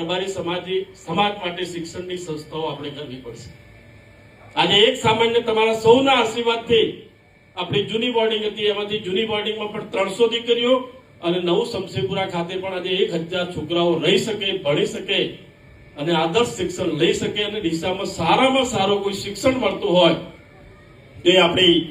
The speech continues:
શમશેરપુરા ખાતે આપણે કરી શકીએ. એ તમારા સૌના આશીર્વાદ થકી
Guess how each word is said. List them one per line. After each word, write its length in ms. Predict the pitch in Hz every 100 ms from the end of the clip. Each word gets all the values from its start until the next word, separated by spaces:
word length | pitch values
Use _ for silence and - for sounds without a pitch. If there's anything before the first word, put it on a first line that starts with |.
| - -
શમશેરપુરા 600 | 170 175 190 220 214 190 185
ખાતે 220 | 170 170 180
આપણે 220 | 175 180 170
કરી 220 | 165 214 214
શકીએ. 320 | - 214 190 - - -
એ 60 | 180 175
તમારા 360 | 160 185 190 175
સૌના 260 | 170 175 156
આશીર્વાદ 460 | 151 208 214 220 220
થકી 280 | - 233